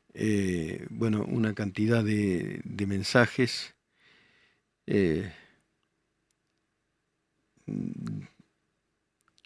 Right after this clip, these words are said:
"Cuando nadie roba, la plata siempre alcanza", dice Armando Cordero, por ejemplo, ¿no?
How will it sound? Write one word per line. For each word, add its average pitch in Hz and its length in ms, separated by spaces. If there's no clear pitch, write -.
"Cuando 107 400
nadie 123 340
roba, 123 420
la 95 200
plata 104 300
siempre 101 240
alcanza", 104 400
dice 95 280
Armando 95 380
Cordero, 82 460
por 78 140
ejemplo, - 460
¿no? - 80